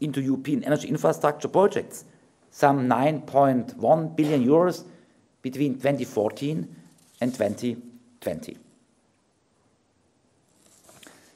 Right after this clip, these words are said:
The same questions arise regarding renewable energy. Renewables are vital to the European energy transformation.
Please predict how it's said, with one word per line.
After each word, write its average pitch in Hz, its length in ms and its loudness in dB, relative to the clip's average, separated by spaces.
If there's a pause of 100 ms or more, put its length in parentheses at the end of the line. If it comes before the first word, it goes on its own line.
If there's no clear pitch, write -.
The 110 80 -6
same 180 400 4
questions - 680 -4 (260)
arise 110 580 4 (580)
regarding 113 760 4
renewable 113 400 4
energy. - 380 -8 (1200)
Renewables 160 500 6
are 131 140 8
vital 143 500 2 (420)
to 127 100 -6
the 110 80 -6
European 139 640 0
energy 135 460 2
transformation. 127 880 -2